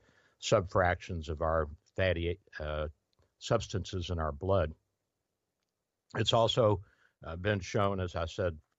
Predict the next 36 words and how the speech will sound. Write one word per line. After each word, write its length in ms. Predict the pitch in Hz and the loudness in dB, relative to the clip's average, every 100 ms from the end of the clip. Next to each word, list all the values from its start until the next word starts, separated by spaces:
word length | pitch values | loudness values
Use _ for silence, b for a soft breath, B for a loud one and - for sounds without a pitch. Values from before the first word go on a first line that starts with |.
| - | -8
through 300 | 95 90 80 87 | -4 -2 -4 -8
the, 300 | 80 76 76 _ - | -8 -8 -12 _ -14
uh, 60 | 76 - _ | -12 -14 _
research 500 | 98 92 104 87 - | -4 0 0 0 -2
that's 200 | 85 80 | -8 -8
come 200 | - 95 | -4 0
out 180 | 85 78 | 0 0
this 240 | 80 76 98 | -4 -4 0
year, 240 | 87 80 b b b b 95 | 0 -2 b b b b 2
that 220 | 87 - | 2 4
it 120 | 92 | 2
will 180 | 98 85 | 2 2
decrease 540 | 95 95 - 104 92 | 2 0 2 2 2
cardiovascular 1040 | - 98 90 87 87 92 95 - 90 82 | 0 2 4 2 4 2 0 -2 -2 -2
disease 540 | 80 80 85 87 85 87 | -4 -4 0 0 0 -2
and 100 | 78 | -2
events 460 | 76 82 85 85 85 | 0 2 2 0 -2
like 180 | 78 | -2
heart 180 | - 82 | 0 0
attacks 440 | 78 87 80 - - | 2 0 0 -2 -8
and 100 | 73 | -10
strokes, 540 | - 92 82 - - b b b b b | -2 2 0 -2 -16 b b b b b
in 160 | 95 92 | 0 4
people 400 | 120 113 98 98 | 2 4 4 4
who 260 | 95 98 | 6 6
are 160 | 104 95 | 6 4
predisposed 800 | - 147 104 - 131 127 117 - | 2 2 2 2 4 4 2 -2
to 180 | 85 | -2
it, 80 | 104 | -2
who 140 | 92 92 | 0 2
have 220 | 92 87 | 2 2
high 180 | 92 90 | 0 0
triglycerides 880 | - 87 85 85 - 85 80 78 85 | 0 -2 -2 -4 -2 0 0 -2 -4
or 80 | |
high 180 | 76 80 | -4 -4
cholesterol. 760 | - 73 82 87 - 69 78 | -6 -6 -4 -4 -6 -6 -6